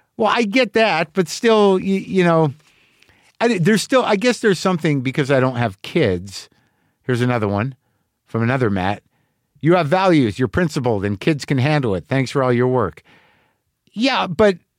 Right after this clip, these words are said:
okay. Let's see what this one says. Almost twenty years ago, I brought my thirteen-year-old to Caroline's. It was called the New York Comedy Festival, and John Heffron was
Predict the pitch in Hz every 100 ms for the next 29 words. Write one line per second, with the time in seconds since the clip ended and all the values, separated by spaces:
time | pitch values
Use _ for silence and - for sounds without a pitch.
0 | _ - 214 151 117 147 151 _ _ _
1 | _ _ _ - 123 135 117 135 123 104
2 | 101 85 - 160 160 - 202 202 190 160
3 | 156 151 135 151 147 135 165 156 - 160
4 | 143 131 123 110 - 170 151 101 101 110
5 | 110 113 104 - 131 120 110 104 120 123
6 | 113 - 120 110 104 117 107 117 120 120
7 | - - _ - 131 117 156 156 135 156
8 | 151 120 117 107